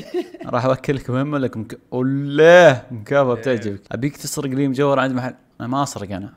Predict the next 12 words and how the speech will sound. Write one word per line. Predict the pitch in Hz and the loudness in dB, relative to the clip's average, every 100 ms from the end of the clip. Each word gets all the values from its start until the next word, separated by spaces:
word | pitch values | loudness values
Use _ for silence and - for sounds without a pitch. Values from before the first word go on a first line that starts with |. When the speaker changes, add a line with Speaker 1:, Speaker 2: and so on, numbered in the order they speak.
| 117 | -18
Speaker 1:
يا | |
العم. | 110 110 | -14 -12
Speaker 2:
تعال | 139 113 123 | -2 0 2
عندي. | 131 135 120 123 131 - - | 0 0 2 2 0 -2 -6
<laughs> | - _ - _ | -12 _ -20 _
حتعطيك | - 120 117 120 | -6 -4 -2 -2
اداء | 120 117 131 135 | -2 2 2 2
بتحتاجه | 117 104 135 135 131 | -2 -4 -2 -2 -2
في | 117 | -6
مهمتك. | 107 101 - - - - | -6 -6 -10 -16 -20 -18
امشي، | 120 113 | -12 -12
امشي. | 107 | -14